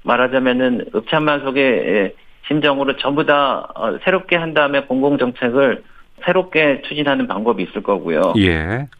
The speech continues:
Speaker 1: 아니면은 이 공공 위주의 정책이 신뢰를 잃었기 때문에, 어, 민간에 말하자면은 길을 내는 겁니다. 예를 들어서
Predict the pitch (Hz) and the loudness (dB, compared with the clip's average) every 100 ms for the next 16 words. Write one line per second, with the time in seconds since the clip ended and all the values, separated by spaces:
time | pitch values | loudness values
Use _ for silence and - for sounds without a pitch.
0 | - - 120 151 156 156 165 151 104 - | -14 -2 0 2 2 2 0 0 -4 -10
1 | - - 110 110 139 151 170 160 87 131 | -20 -8 -6 -2 0 2 2 2 2 0
2 | 131 147 139 123 120 131 120 139 127 165 | 2 0 0 -4 -4 -2 0 -2 0 0
3 | 170 165 123 117 113 113 113 113 117 147 | 2 2 0 0 -2 -4 -2 -2 0 0
4 | 107 - - - - 90 90 151 170 180 | 0 -6 -18 -18 -6 -2 0 2 2 0
5 | 175 170 135 - - 117 123 123 127 123 | 0 0 -2 -4 -4 0 0 0 0 0
6 | 123 123 131 135 113 87 107 98 95 87 | -2 -2 -2 0 2 0 -2 -4 -4 -2
7 | 92 107 123 117 110 101 101 113 85 | 0 0 0 -2 -4 0 2 2 0